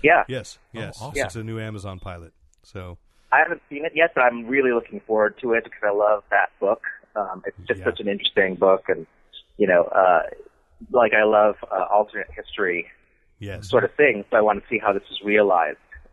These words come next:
Speaker 1: um, for the small screen. But anyway, so, um, Joel, uh, and Dan uh, came to me with this idea of, like, "Let's write a play," and then I came to them with the idea of, like, "Let's do something about, um,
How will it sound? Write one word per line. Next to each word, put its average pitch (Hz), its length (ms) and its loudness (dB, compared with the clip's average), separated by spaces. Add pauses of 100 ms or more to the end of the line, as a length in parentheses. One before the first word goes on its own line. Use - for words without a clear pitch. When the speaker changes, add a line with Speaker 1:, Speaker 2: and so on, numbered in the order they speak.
Speaker 1:
um, 87 440 -8
for 107 80 -6
the - 160 -12
small 92 220 0
screen. 95 200 -4
But 131 140 2
anyway, 120 440 4 (380)
so, 120 260 4
um, 110 320 2
Joel, 123 480 4
uh, 101 280 -4
and 104 240 -4
Dan 104 420 0 (280)
uh, 95 100 -4 (120)
came 107 140 -10
to 104 60 -6
me 98 180 -4
with 95 100 -2
this - 140 -6
idea 101 480 4
of, 87 300 2 (180)
like, 85 200 0
"Let's 101 240 0
write 95 160 2
a - 40 -8
play," 90 400 -2
and 90 100 -6
then 98 120 -4
I 92 80 0
came 92 220 -6
to 90 120 -8
them 98 180 2
with 90 160 -4
the - 140 -10
idea - 280 -10
of, - 120 -10
like, - 160 -2 (200)
"Let's - 180 0 (560)
do 120 100 2
something 98 340 -2
about, 80 380 0 (180)
um, 82 140 -4